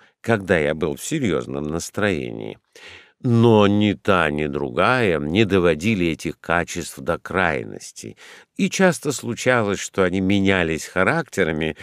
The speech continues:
на целый день. Траурное платье превращало мою кокетку в скромницу, а новые ленты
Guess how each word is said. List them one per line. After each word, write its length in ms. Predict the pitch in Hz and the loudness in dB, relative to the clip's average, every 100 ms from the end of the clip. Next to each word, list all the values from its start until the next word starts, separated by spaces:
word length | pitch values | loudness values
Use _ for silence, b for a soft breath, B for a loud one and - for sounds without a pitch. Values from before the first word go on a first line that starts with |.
| B - | B -2
на 200 | 104 98 | 0 0
целый 440 | - 120 120 85 | 4 4 4 0
день. 420 | 67 69 71 71 _ _ _ _ _ _ _ _ _ | -2 -6 -6 -10 _ _ _ _ _ _ _ _ _
Траурное 640 | - 117 113 95 87 85 85 | 2 4 6 4 4 0 0
платье 600 | 107 131 135 - 76 B B B - | -2 -2 -4 -4 -6 B B B 2
превращало 720 | 120 104 98 - 117 98 95 | 4 6 2 2 2 4 4
мою 340 | 95 90 92 | 4 2 0
кокетку 640 | - 95 - 127 120 - 117 | 0 -2 0 0 0 -2 -6
в 80 | - | -6
скромницу, 920 | - 123 92 78 71 73 - 85 82 B B B | -2 2 4 2 -4 -8 -8 -10 -10 B B B
а 160 | - 135 | 0 2
новые 560 | 151 165 139 104 101 101 | 4 6 6 6 4 2
ленты 680 | 117 208 233 220 - 95 | 2 2 0 -2 0 -2